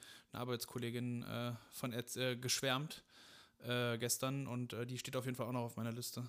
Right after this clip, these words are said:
Ich hab jetzt erstmal grad noch andere abgearbeitet, aber ja. Ja, es kann halt sein, dass es Asimov ist. Ich bin mir ganz unsicher, weil,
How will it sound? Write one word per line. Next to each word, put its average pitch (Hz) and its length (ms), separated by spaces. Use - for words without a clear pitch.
Ich - 60
hab 117 100
jetzt 120 120
erstmal 117 220
grad 123 140
noch 123 120
andere 127 260
abgearbeitet, 127 680
aber 120 380
ja. 123 160
Ja, 131 80
es 127 80
kann 170 120
halt 165 100
sein, 151 140
dass 139 100
es 120 80
Asimov 123 460
ist. - 160
Ich - 80
bin 147 120
mir 143 180
ganz 135 220
unsicher, 131 360
weil, 127 240